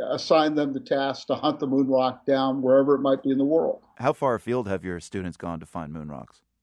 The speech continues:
Speaker 1: I have one student that tracked down a, a moon rock in, uh, the Republic of Ireland to a dump. When that story came out,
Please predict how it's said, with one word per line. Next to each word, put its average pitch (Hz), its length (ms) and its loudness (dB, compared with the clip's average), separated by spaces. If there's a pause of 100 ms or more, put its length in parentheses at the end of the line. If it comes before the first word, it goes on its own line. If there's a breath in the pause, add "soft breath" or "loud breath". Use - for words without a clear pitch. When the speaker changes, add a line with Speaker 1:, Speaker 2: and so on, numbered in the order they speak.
(200)
Speaker 1:
I 160 120 4
have 170 220 4
one 185 240 0
student 196 340 -8
that 165 140 -8
tracked 175 400 0
down 156 400 2
a, 143 240 -4
a 143 100 -6
moon 156 260 -4
rock 147 380 -2
in, 135 420 -2
uh, 135 140 -2
the 131 80 -6
Republic 147 480 0
of 131 80 -4
Ireland 143 580 2 (300)
to 151 240 2
a 139 160 2
dump. 160 520 0 (260)
When 165 400 -2
that 170 200 4
story 175 360 2
came 151 340 0
out, 156 400 0